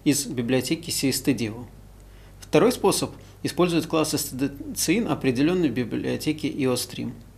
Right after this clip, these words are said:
Так как, э, чтение из потока входных данных буферизовано, и сканф не может ничего знать о функции, о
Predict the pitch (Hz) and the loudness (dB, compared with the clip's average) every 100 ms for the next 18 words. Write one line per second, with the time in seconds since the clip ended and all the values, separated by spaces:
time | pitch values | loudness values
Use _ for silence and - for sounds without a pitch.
0 | - - - - - - - - - - | -20 -20 -20 -20 -20 -20 -20 -20 -6 0
1 | 160 165 - - 143 - - - - - | 0 0 -12 -2 -2 -2 -10 -18 -20 -20
2 | - - 135 127 131 - - 160 139 120 | -20 -4 0 2 2 0 6 6 6 4
3 | - 139 123 - 139 156 127 - 127 135 | 0 -2 0 -2 0 0 -2 -2 -2 0
4 | - 143 120 120 135 127 - 123 151 151 | 2 4 4 4 2 2 -4 -2 2 2
5 | 247 277 143 123 135 - - - - 156 | 4 2 2 0 -6 -14 -20 -20 -2 2
6 | 147 - - 156 127 - - - - 151 | 4 2 4 4 4 -4 -14 -6 4 4
7 | 220 233 - 143 135 139 143 139 151 123 | 6 0 0 2 2 2 0 2 2 0
8 | - 147 131 - 143 - - 120 127 - | -4 -4 -2 2 0 0 -4 -4 -6 -12
9 | - - - - - - 151 135 | -20 -20 -20 -20 -20 -2 4 4